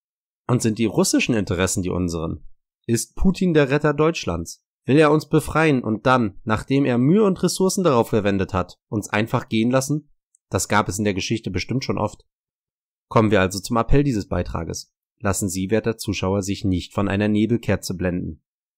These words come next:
Der Krieg dort im Osten ist nicht irrelevant, aber wir haben hier einen Krieg vor der eigenen Haustür und nun versucht man, jenen im Osten dafür zu nutzen, unsere Front hier zu spalten. Das darf nicht gelingen.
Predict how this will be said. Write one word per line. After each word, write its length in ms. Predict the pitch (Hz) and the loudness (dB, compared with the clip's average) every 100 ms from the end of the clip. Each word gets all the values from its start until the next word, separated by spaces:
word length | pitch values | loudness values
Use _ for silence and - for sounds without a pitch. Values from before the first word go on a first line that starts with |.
| _ | _
Der 120 | 107 107 | 0 0
Krieg 300 | - 147 147 | 0 -4 4
dort 240 | 151 147 | 4 4
im 120 | 147 | 2
Osten 380 | 135 135 - 110 | 2 0 0 -4
ist 320 | - 110 - | -4 -4 -2
nicht 340 | 117 107 - - | 0 0 -2 -2
irrelevant, 680 | 110 110 104 90 87 82 _ _ | 2 2 2 0 -4 -6 _ _
aber 240 | 98 110 | -2 0
wir 120 | 110 104 | 2 2
haben 220 | 123 131 | 2 4
hier 160 | 123 | 2
einen 160 | 107 113 | 2 0
Krieg 240 | - 135 | 0 -2
vor 100 | - | 0
der 140 | 127 - | 0 2
eigenen 380 | 127 127 117 90 | 0 0 0 0
Haustür 500 | 92 - - 90 - | -2 -4 -6 -6 -6
und 160 | 107 | -4
nun 140 | 127 127 | -4 0
versucht 420 | 110 113 143 - | 0 0 -4 -2
man, 260 | 98 110 101 | 0 0 -4
jenen 380 | 92 117 135 127 | 0 2 4 2
im 120 | 117 | 0
Osten 340 | 123 127 - | -2 -4 -4
dafür 300 | 98 92 107 | -2 -2 -4
zu 140 | - 104 | -4 -2
nutzen, 540 | 110 - - 107 - _ | 0 -2 -4 -4 -6 _
unsere 420 | 123 123 113 131 | 2 2 2 0
Front 300 | 135 98 92 | 0 -2 -2
hier 120 | 107 | -2
zu 140 | - 120 | -4 -4
spalten. 640 | - 110 110 - 87 - _ _ _ _ - | -2 0 0 -2 -6 -8 _ _ _ _ 0
Das 340 | 101 107 - | 0 0 -4
darf 380 | 92 90 90 - | -2 -2 -2 -4
nicht 300 | 90 87 - | -4 -6 -6
gelingen. 520 | 107 104 110 95 82 | -4 0 0 0 -4